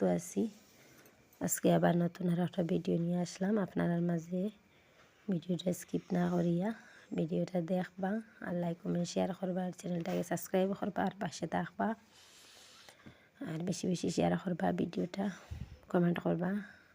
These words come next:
লাইক করবা। উম,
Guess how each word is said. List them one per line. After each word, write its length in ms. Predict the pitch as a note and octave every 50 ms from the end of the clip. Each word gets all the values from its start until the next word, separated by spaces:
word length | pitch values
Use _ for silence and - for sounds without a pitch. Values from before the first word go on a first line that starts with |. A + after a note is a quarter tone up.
| _ - _ _ _ -
লাইক 220 | G3+ G3 F3+ - - -
করবা। 300 | E3+ F3 E3+ E3+ F3 F#3 G#3 G3+ - - _ _ _ _ _ _ - - - - - _ - - - _ _ _ - - _ _ _ _ _ -
উম, 1000 | C4+ B3+ G#3 G3 F3+ F3+ F3+ F3+ F3+ F3+ F3+ F#3 F3+ F3+ F3 F3+ F3 F3+ F3 F3